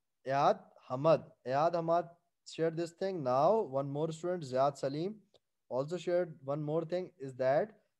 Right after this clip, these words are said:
we use Excel spreadsheet or Microsoft Excel to make databases. Yes, you are right. It is used to make database,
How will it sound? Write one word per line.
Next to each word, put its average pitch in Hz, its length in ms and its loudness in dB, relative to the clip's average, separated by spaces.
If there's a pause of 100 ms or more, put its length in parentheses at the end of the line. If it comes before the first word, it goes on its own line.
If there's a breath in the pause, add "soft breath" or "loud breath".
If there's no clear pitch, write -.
(460)
we 135 100 -6
use 196 540 -2 (160)
Excel 143 540 0 (760)
spreadsheet 190 600 -2
or 175 260 2
Microsoft 147 540 -2
Excel 208 420 -4
to 151 100 -4
make 151 320 -4
databases. 131 680 -2 (340)
Yes, 147 340 0
you 156 140 2
are 143 80 4
right. 120 280 2 (540)
It 127 140 -8
is 143 180 -6
used 190 300 -2
to 190 80 -2
make 160 260 -2
database, 143 500 2